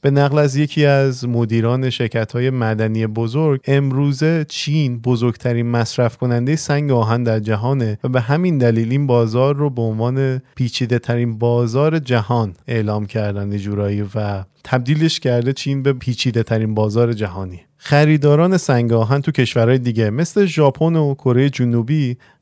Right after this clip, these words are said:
قراردادهای بلند مدت رو برای خرید سنگ آهن ترجیح میدن. به همین دلیل در چین بازارهای نقدی خیلی بزرگی ایجاد شده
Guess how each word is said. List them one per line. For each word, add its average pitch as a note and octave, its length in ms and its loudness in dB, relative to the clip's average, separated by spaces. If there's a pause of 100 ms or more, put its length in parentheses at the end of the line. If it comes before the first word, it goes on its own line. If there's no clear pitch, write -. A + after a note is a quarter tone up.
قراردادهای D3+ 720 2
بلند B2 460 2
مدت C3 380 2
رو G#2+ 220 0
برای G#2+ 440 0
خرید A2+ 360 0
سنگ G#2+ 300 -2
آهن G#2 260 -2
ترجیح G2 380 -4
میدن. F#2 260 -14 (760)
به C3+ 80 2
همین E3 360 0
دلیل G#2+ 420 0
در B2+ 200 4
چین B2 540 -2 (100)
بازارهای C#3+ 560 4
نقدی C3 480 0
خیلی A#2+ 280 0
بزرگی A#2 520 4
ایجاد G2 300 -2
شده F#2+ 420 -8